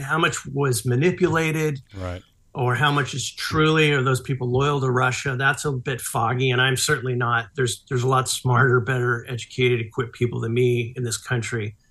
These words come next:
Speaker 1: military analysts, political analysts that can answer that question for you. But it's,
Speaker 2: Yeah.
Speaker 1: it's a mess, but I do know that, um, Ukraine has been a sovereign nation since nineteen ninety-one, and that's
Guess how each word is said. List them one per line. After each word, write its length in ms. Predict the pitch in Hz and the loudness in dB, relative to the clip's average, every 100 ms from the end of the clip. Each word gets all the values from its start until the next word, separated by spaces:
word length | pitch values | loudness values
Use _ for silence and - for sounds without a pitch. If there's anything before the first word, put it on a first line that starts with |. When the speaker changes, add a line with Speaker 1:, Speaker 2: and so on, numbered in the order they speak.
| - - - - | -20 -20 -20 -10
Speaker 1:
military 600 | 143 120 123 - 120 107 | -2 0 0 0 0 0
analysts, 380 | 110 117 120 120 | 0 0 0 -2
political 420 | - 127 110 113 | -2 -2 -2 -6
analysts 320 | 104 107 107 | -8 -6 -6
that 120 | - - | -6 -8
can 100 | 120 | -8
answer 280 | 113 110 117 | -6 -6 -8
that 120 | 110 | -10
question 420 | - 117 110 117 | -6 -6 -4 -8
for 220 | 104 127 | -8 -8
you. 160 | 113 110 | -6 -6
But 180 | 110 117 | -4 -2
it's, 260 | 139 165 - | 0 0 -2
Speaker 2:
Yeah. 120 | 82 76 _ - | -6 -12 _ -2
Speaker 1:
it's 180 | 180 180 | 0 4
a 80 | 214 | 4
mess, 540 | 151 139 160 196 - | 4 2 0 0 -4
but 200 | - 160 | -4 0
I 100 | 156 | 0
do 200 | 135 151 | 0 0
know 280 | 156 147 147 | 2 2 2
that, 240 | 135 131 127 _ - | 0 -4 -8 _ -6
um, 340 | 147 151 139 135 | -4 -2 -4 -6
Ukraine 380 | 127 - 147 | -6 -2 0
has 260 | 135 131 135 | 2 2 0
been 140 | - | -2
a 60 | 147 | -2
sovereign 400 | 131 120 120 131 | 0 0 0 -2
nation 340 | 110 123 143 | -4 -4 -4
since 260 | 123 120 107 | -4 -4 -6
nineteen 360 | 113 113 117 117 | -6 -6 -6 -6
ninety-one, 500 | 113 113 113 104 131 | -6 -8 -6 -4 -4
and 100 | 107 | -4
that's 240 | 113 - | -6 -8